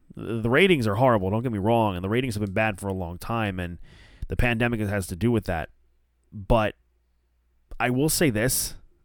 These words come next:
real briefly. Um, A E W this week got nine hundred and nine thousand,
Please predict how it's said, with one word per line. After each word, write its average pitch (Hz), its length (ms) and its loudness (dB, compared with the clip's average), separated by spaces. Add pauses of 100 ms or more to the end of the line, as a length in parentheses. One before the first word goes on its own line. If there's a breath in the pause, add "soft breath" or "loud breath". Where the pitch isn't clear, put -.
(180)
real 120 180 2
briefly. 131 560 -2 (1000 soft breath)
Um, 95 380 -2 (1600)
A 113 100 -4
E 175 140 -2
W 147 320 4
this 156 200 0
week 165 340 -2 (480)
got 110 260 -2
nine 104 380 -2
hundred 131 600 -2 (120)
and 101 320 -6
nine 110 420 -2 (560)
thousand, 101 920 -4